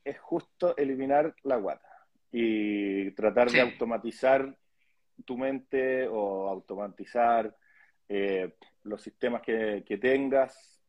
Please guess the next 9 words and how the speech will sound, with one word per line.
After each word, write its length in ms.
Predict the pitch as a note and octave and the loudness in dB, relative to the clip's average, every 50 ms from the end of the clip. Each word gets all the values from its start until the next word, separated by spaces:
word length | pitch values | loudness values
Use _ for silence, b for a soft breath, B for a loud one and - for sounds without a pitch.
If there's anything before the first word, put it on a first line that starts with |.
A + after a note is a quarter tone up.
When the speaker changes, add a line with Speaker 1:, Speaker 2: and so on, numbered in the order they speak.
| _ _ | _ _
Speaker 1:
y 180 | - A#2+ B2 A2+ | -10 -8 -8 -8
tratar 380 | G#2 A2+ G#2+ G#2 G#2+ A#2 A#2+ A#2 | -6 -6 -6 -4 -4 -6 -6 -6
de, 220 | A#2+ B2 A2+ G#2 _ | -8 -10 -10 -10 _
de 200 | - G2 G#2+ G#2+ | -16 -10 -10 -8
tomar 300 | G2 G#2+ G#2+ A#2 A#2 A#2+ | -6 -6 -4 -4 -4 -4
las 160 | B2 A#2+ A2+ A2 | -4 -6 -8 -8
decisiones 440 | A2+ - - - - B2 B2 A#2+ A2+ | -12 -18 -20 -16 -14 -12 -10 -8 -8
lo 120 | G#2+ G#2 | -8 -8
menos 440 | G#2+ A2+ A#2 B2 B2 A#2+ A#2+ A2+ - | -6 -6 -6 -6 -4 -4 -6 -6 -8